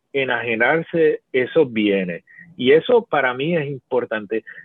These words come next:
La, la parte de la represión, eh, por parte de la policía y la, la imagen que eso proyecta y el, el, la especie de bullying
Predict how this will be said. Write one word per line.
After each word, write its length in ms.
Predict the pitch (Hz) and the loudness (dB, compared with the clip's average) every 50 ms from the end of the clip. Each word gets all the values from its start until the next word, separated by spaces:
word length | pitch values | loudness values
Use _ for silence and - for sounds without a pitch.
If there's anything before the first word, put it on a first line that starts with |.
| _ - | _ -2
La, 400 | - 147 147 147 147 147 147 - - | 2 4 4 6 4 4 2 0 -2
la 280 | - 175 160 151 143 143 | -2 0 2 2 2 2
parte 540 | - 156 175 196 190 - 233 220 220 208 - | 2 0 0 0 2 4 4 6 6 4 2
de 340 | - 139 139 156 156 151 147 | -2 -2 2 4 4 4 4
la 320 | 139 143 143 143 139 - - _ | 4 2 2 2 2 -2 -6 _
represión, 960 | - - 139 156 147 - - 127 120 113 - - 156 156 156 156 143 139 143 143 _ _ _ _ _ _ _ - | -4 0 2 4 4 2 0 -2 -2 -4 -2 -2 0 2 2 2 0 -4 -8 -14 _ _ _ _ _ _ _ -8
eh, 280 | - 135 131 127 127 - | -2 0 0 0 0 2
por 220 | - 139 123 107 - | 2 2 0 2 0
parte 340 | - 120 123 139 - - 185 | 0 0 0 0 0 -2 0
de 180 | 175 165 147 | 2 2 0
la 120 | 143 127 - | 0 -2 -4
policía 840 | 127 113 107 107 104 - - 143 156 156 147 131 123 117 120 147 - _ _ | -4 -4 -6 -6 -8 -8 -6 -2 0 2 2 2 2 0 -2 -6 -10 _ _
y 200 | 135 127 123 120 | -8 -6 -4 -2
la, 480 | 120 123 123 120 117 120 120 135 - - - - _ _ _ _ - 135 - | 0 0 0 2 0 0 -4 -6 -10 -16 -20 -20 _ _ _ _ -14 -8 -4
la 240 | - 120 117 117 117 | -2 0 0 0 0
imagen 640 | 120 120 120 117 123 147 170 165 180 151 117 113 110 - | -2 -4 -4 -2 0 0 0 0 -2 -4 -4 -8 -8 -4
que 300 | - 120 113 113 120 123 | -2 0 2 2 2 0
eso 260 | 127 - - 170 151 | 0 0 0 0 0
proyecta 960 | - 160 143 131 123 131 147 165 160 - _ - 147 135 131 127 123 131 143 - _ _ | 0 0 0 0 2 2 2 2 0 -2 _ -2 0 0 2 0 0 -2 -6 -12 _ _
y 560 | - 135 123 123 120 120 120 113 113 113 - - - 139 | -6 -4 -4 -2 -2 0 0 0 0 -2 -4 -2 2 4
el, 380 | 131 127 120 120 120 123 - | 4 4 4 2 0 -2 -4
el, 380 | 180 156 131 123 127 127 135 131 | -4 -2 -2 -2 -2 -2 0 0
la 80 | 127 | 0
especie 500 | 117 - - 170 165 156 - 220 208 202 | 0 0 2 2 2 2 4 4 4 6
de 160 | 170 170 151 135 | 6 6 4 4
bullying 720 | 120 117 127 156 175 175 165 147 135 131 123 120 123 131 | 2 0 2 4 4 4 4 4 2 0 -2 -4 -10 -14